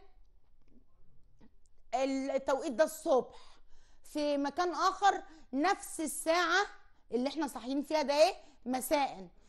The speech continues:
لما اجي اعمل، آه، برنامج سياحي في اليابان،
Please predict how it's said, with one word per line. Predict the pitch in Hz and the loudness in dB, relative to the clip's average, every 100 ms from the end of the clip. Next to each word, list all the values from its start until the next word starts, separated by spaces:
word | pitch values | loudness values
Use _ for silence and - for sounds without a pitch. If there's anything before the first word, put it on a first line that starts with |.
| 240 - | -20 -2
لما | 254 262 285 | 2 2 4
اجي | 359 392 285 269 247 - - - | 4 4 2 -2 -4 -10 -4 4
اعمل، | 330 330 320 277 262 240 - - - | 6 6 4 2 2 -2 -8 -16 -4
آه، | 254 | 0
برنامج | 220 262 285 339 339 | 2 0 2 2 0
سياحي | - 277 320 294 | -4 0 0 -2
في | 247 | -6
اليابان، | 262 269 262 359 | -2 0 2 2